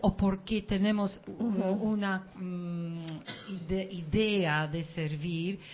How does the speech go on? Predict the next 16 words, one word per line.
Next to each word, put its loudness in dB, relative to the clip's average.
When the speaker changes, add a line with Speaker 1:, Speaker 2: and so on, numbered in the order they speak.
Speaker 1:
estamos 2
impulsando -2
a-, -2
hacia -2
servir 8
porque, 10
por 6
ejemplo, 4
tenemos 4
este, -2
mm, 2
pensamiento 4
o 0
sentimiento 0
de 2
lástima 2